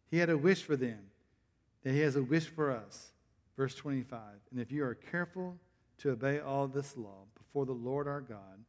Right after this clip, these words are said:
as he has commanded you, commanded us, that will be our righteousness." If you're sitting here today listening, or if you're online and listening, and you don't really understand what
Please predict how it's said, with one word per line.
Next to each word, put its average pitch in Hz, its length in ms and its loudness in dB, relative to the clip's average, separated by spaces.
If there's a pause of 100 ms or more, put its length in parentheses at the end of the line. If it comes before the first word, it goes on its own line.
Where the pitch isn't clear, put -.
(580)
as 123 200 -8
he 139 80 0
has 131 120 0
commanded 135 600 -2
you, 113 260 -6 (880)
commanded 139 380 0
us, 113 240 -14 (180)
that 147 240 0
will 135 100 0
be 135 220 -2
our 117 220 -8
righteousness." - 760 -18 (1200)
If 127 80 -8
you're 190 100 6
sitting 185 320 6
here 170 140 4
today 139 340 4
listening, 143 720 0 (920)
or 135 120 0
if 117 100 -4
you're 151 120 2
online 143 420 2
and 110 180 -8
listening, 123 480 -8
and 131 100 0
you 151 80 2
don't 156 200 2
really 151 240 4
understand 147 600 -4
what 135 160 -2